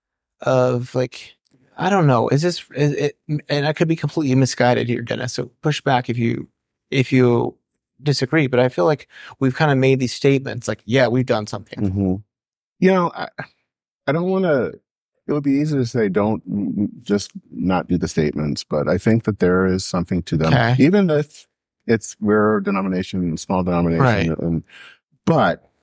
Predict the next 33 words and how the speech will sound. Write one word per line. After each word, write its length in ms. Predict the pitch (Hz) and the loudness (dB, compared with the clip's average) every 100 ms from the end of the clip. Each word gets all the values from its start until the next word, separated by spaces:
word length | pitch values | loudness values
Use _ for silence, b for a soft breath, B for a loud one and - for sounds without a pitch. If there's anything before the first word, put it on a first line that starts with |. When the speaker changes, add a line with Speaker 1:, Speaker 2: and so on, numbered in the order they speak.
| _ _ _ - | _ _ _ 0
Speaker 2:
I 80 | |
don't 140 | 135 151 | 0 0
think 140 | 143 | 0
that's 200 | 123 107 | 0 0
enough. 300 | 101 85 67 _ _ | -2 -4 -6 _ _
Speaker 1:
Okay. 280 | - 120 101 | -2 0 2
Speaker 2:
I 60 | 113 | 0
don't 160 | 131 135 | 0 0
think 160 | 143 | 0
that 80 | 117 | 2
you 100 | 101 | 0
can 120 | 107 98 | 0 -2
simply, 600 | 113 101 101 95 85 - _ _ _ _ | -2 0 2 2 0 -4 _ _ _ _
you 240 | - - | -16 0
know, 60 | 101 | 2
"Okay, 240 | 85 95 76 | 4 2 4
we've 180 | 98 | 2
said 240 | - 113 117 | 2 0 2
something 220 | 123 117 | 0 0
about 180 | 110 110 | 2 2
Christian 280 | 110 - 101 | -2 -6 -4
nationalism, 500 | 92 87 - - - | -4 -6 -8 -8 -2
or 100 | 65 | 2
we've 140 | 101 131 | 4 4
Speaker 1:
Mm-hmm. 80 | |
Speaker 2:
said 180 | 113 107 | 4 2
something 240 | 113 98 101 | 2 0 2
about 260 | 92 90 | 4 4
anti-trans 640 | 85 87 - - 87 80 82 | 2 -2 -4 -4 -4 -4 -6
stuff," 320 | - 78 76 - b | -2 -2 -2 -8 b
Speaker 1:
Mm-hmm. 200 | 135 127 | 2 4
Speaker 2:
and 120 | 117 | 4
then 300 | 90 87 85 | 4 2 0